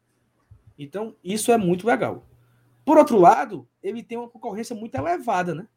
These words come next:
Os caras já tão fazendo gol, já tem cara com três gols, já tem cara firmado. O Moisés chegou, entendeu, entendeu rapidamente o esquema e já tá, né? Moisés esse,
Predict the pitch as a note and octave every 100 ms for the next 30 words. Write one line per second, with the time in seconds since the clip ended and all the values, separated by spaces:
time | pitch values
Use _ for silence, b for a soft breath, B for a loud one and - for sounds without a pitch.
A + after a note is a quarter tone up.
0 | _ _ _ _ _ _ _ _ _ _
1 | _ - G3 F3 C4 C4+ C4+ D4+ F#3 G#3
2 | E3 F#3 F3+ F#3 G3 F3 F3+ G#3+ E3+ E3+
3 | D#3+ C#3 C#3+ D3+ G3+ F3 E3+ E3+ D#3+ E3
4 | _ _ _ - C#3+ F3 F#3 E3+ F#3 F3+
5 | G3 E3+ E3+ F#3 F3 F3 F#3 F3+ - F3
6 | F#3 F3+ D#3+ G#3 G#3 G3 F#3+ F3+ - _
7 | _ _ - F#3 E3+ - G3 G3 F3 B2
8 | _ _ _ _ _ D#3+ D3+ F3 F#3+ F3+
9 | G3+ C#4 - _ _ _ E3+ F#3+ G#3+ F3+
10 | B3+ F3+ D#3+ B3 - - C#3